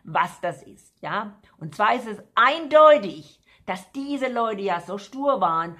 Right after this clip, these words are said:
und sich nicht impfen ließen, ja.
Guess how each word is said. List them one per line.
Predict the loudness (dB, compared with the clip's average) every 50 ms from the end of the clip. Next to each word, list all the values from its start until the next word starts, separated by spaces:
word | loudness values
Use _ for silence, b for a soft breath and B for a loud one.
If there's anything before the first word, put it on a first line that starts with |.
| -20 _ _
und | -14 -14 -12
sich | -12 -14 -14 -12
nicht | -12 -12 -12 -12 -14 -16 -20 -20 -20 _ _ _ _ _ _ _ _ _
impfen | -10 -8 -8 -8 -10 -10 -10 -10 -10 -10 -14 -16 _ _ _
ließen, | -16 -12 -12 -12 -12 -14 -18 -20 -20 -20 _ _ _ _ _ _ _
ja. | -14 -12 -12 -12 -14